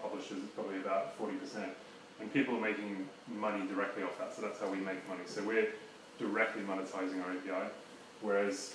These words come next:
you'll find that most players are actually indirectly monetizing their A P I.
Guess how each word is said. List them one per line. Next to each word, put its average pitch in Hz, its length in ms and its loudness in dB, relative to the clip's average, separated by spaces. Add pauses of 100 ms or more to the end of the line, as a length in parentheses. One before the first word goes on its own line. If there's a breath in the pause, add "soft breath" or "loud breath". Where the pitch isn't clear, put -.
(140)
you'll 123 120 4
find - 280 4
that 110 80 4
most 110 280 4
players 98 280 0
are 101 80 -2
actually 98 340 -4
indirectly 95 460 -2
monetizing 92 540 -2
their 90 200 -4
A - 40 -6
P 92 80 -8
I. 87 160 -2